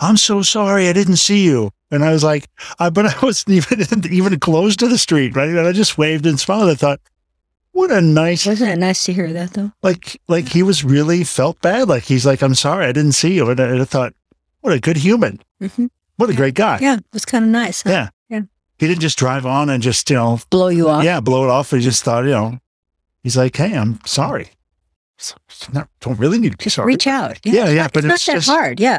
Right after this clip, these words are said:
Speaker 1: but it was, took nothing from him. And he probably felt great.
Speaker 2: Yeah, yeah,
Speaker 1: He
Speaker 2: I'm
Speaker 1: probably
Speaker 2: sure.
Speaker 1: thought, "Whoa."
Speaker 2: He probably scared you 'cause he almost didn't see you.
Speaker 1: Yeah, he didn't see me, and he could. And had I just kept walking,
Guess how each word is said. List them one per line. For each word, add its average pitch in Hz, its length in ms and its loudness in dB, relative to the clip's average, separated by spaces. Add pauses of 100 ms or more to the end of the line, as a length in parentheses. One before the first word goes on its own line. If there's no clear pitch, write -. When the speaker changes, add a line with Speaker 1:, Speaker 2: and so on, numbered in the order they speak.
Speaker 1:
but 185 140 2
it 190 60 4
was, 175 200 0 (320)
took - 180 -4
nothing 220 280 2
from 120 180 0
him. 110 140 0
And 139 100 2
he 254 80 0
probably 165 260 -2
felt 180 220 -2
great. 240 320 2 (240)
Speaker 2:
Yeah, 277 220 0 (360)
yeah, 285 200 0
Speaker 1:
He 269 60 0
Speaker 2:
I'm 220 60 0
Speaker 1:
probably 156 160 0
Speaker 2:
sure. 311 80 -2
Speaker 1:
thought, 160 180 -4
"Whoa." 208 320 0 (680)
Speaker 2:
He 226 80 -2
probably 285 260 0
scared 233 380 -2
you 202 60 0
'cause 220 160 -2
he 196 100 0
almost 170 360 -4 (560)
didn't 170 200 -6
see 285 260 2
you. 123 80 -4 (220)
Speaker 1:
Yeah, 175 100 2
he 170 100 -2
didn't 160 180 -4
see - 160 -4
me, 151 100 0
and 135 80 0
he 135 60 0
could. - 260 -4
And 147 120 0
had 170 200 -2
I 156 100 0
just 131 320 -6
kept - 260 -4
walking, 131 580 0